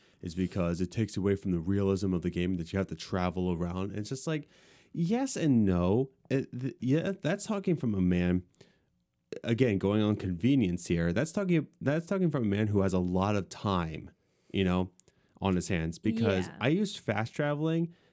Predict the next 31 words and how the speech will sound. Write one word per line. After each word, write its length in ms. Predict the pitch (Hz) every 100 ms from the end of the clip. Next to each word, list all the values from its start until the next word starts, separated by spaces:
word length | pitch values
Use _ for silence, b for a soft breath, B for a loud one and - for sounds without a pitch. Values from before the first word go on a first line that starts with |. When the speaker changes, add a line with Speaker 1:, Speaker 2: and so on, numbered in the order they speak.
| b
Speaker 1:
not 240 | 101 131 170
in 60 |
a 60 | 160
way 180 | 131 127
to 120 | 92
cheat, 580 | - - 98 147 175 -
but 120 | 113 107
because 500 | 117 - 117 107 - -
I 100 | 139
don't 160 | 160
have 160 | 180 208
a 40 |
lot 180 | 214 208 202
of 40 |
time. 380 | 185 214 226 110
I 80 | 104
wanna 200 | 123 156
Speaker 2:
Yeah. 60 |
Speaker 1:
get 100 | 185
to 60 | 180
this 160 | 180 170
mission. 340 | 185 214 101
I 100 | 92
wanna 220 | 98 123
Speaker 2:
That, 80 | 285
Speaker 1:
complete 180 | 370 -
Speaker 2:
and 80 | 311
Speaker 1:
this 60 | 175
Speaker 2:
trust 200 | - 320
Speaker 1:
mission. 60 |
Speaker 2:
me, 60 | 269